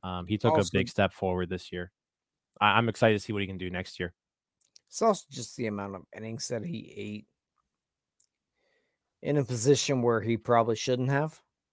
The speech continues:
Speaker 2: On a
Speaker 1: Hmm.
Speaker 2: normal team, he wouldn't have had to go out there and toss, like,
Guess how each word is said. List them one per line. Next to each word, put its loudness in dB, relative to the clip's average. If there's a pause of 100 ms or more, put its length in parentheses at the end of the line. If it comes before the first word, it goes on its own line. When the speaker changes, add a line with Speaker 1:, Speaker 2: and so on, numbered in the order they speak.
(880)
Speaker 2:
On 2
a 0
Speaker 1:
Hmm. -4
Speaker 2:
normal 0
team, 0
he -2
wouldn't -6
have -6
had -4
to -6 (1700)
go 12
out 6
there 6
and 0
toss, 2
like, -4